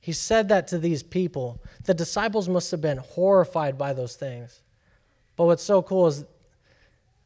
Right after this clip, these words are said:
those must have been, you know, shared with so many people. 'Cause look at Acts chapter seven, starting in verse fifty-four.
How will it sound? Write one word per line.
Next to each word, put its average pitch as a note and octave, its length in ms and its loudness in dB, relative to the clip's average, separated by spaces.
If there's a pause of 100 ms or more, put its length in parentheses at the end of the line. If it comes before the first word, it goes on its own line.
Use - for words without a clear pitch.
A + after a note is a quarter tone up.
those F#3+ 280 8
must E3+ 420 2
have E3+ 220 2
been, E3+ 520 2 (560)
you D#3 100 0
know, C3+ 240 2
shared F3 540 4
with C#3 120 0
so F3+ 280 2
many F3 200 4
people. C#3+ 320 0
'Cause D3 220 -2
look G#3+ 160 2
at A3 260 2 (220)
Acts G3+ 320 2
chapter G3+ 320 4
seven, D3+ 540 2 (340)
starting G3+ 380 6
in G3+ 80 6
verse E3+ 260 6
fifty-four. D3 840 2